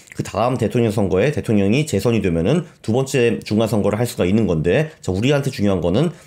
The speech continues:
첫 번째 중간 선거죠. 왜냐하면 지금 바이든이 첫 번째 중간 선거를 치르고 있기 때문입니다. 자, 보시면은 주식이 보통 좀 떨어지다가 사월까지 조금 만회를 합니다. 십일월, 사월 파워 때문에. 네, 그 다음에 칠월까지 확 떨어지고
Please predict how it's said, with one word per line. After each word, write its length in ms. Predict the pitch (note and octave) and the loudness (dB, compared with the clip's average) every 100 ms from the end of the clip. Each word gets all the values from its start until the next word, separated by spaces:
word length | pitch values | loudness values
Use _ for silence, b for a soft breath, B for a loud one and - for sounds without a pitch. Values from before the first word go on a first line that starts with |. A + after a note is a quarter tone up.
| - | -8
첫 200 | D#3+ D#3 | -6 -2
번째 280 | F#3+ D#3+ | -2 0
중간 260 | D3 G#2 G2 | -2 0 0
선거죠. 640 | F#2 E2+ D#2+ D2 D#2 C#3 - | 0 0 0 0 0 0 0
왜냐하면 300 | G2+ A2 G#2 | 0 2 0
지금 240 | G2+ G#2+ | -2 -2
바이든이 560 | F#2 F#2+ G#2 F#2+ C3 E3+ B | 0 -2 0 0 0 -2 B
첫 180 | - D#3 | -6 -2
번째 220 | F3 D#3 | 0 -2
중간 240 | C#3+ G#2+ G#2+ | -2 0 0
선거를 480 | G#2+ F#2 G2 D3+ D#3 | 0 0 2 0 -2
치르고 320 | - F3 D3+ B2 | -6 -2 0 0
있기 180 | A#2 A2+ | -2 0
때문입니다. 680 | C#3 A#2 E2 D2+ D2+ C#2+ | 2 2 2 0 -2 -4
자, 100 | - | -10
보시면은 440 | E2+ B2 D3+ C#3+ C#3 | -6 0 2 2 0
주식이 320 | A#2 C#3 C3 | -2 -2 0
보통 460 | G2 - F#2+ D3 G3+ B B | -2 -2 0 0 -2 B B
좀 160 | B2 A#2 | -8 -2
떨어지다가 760 | F3+ F#3+ A#2 F2+ E2+ C3+ F#3 B B | 0 0 0 0 2 0 -2 B B
사월까지 580 | - G2+ C3+ D3 C3 C3 | -6 -2 0 0 -4 -4
조금 200 | D3 C3+ | -2 0
만회를 360 | E2+ G2 A2 | 2 0 0
합니다. 420 | A2+ B2 G#2 D#2+ D#2 | 0 0 2 0 -2
십일월, 300 | - C3+ B2+ | -2 0 0
사월 240 | G2 F#2 | 0 -2
파워 260 | - G#2+ G#2 | 0 -2 0
때문에. 460 | E2 D#2 F2+ D#3 D#3 B - | 0 2 2 0 -4 B -4
네, 180 | F2 | -4
그 100 | D#2 | -4
다음에 540 | G2+ D3+ B2 F#2 F#3 A3 - | -2 0 2 2 0 -2 -4
칠월까지 300 | E3+ D#3+ C3 | -4 -2 -4
확 160 | - D#3+ | -4 -4
떨어지고 720 | F3+ E3+ G#2+ E2+ G#2+ A3+ B3+ | 0 0 0 0 0 0 -4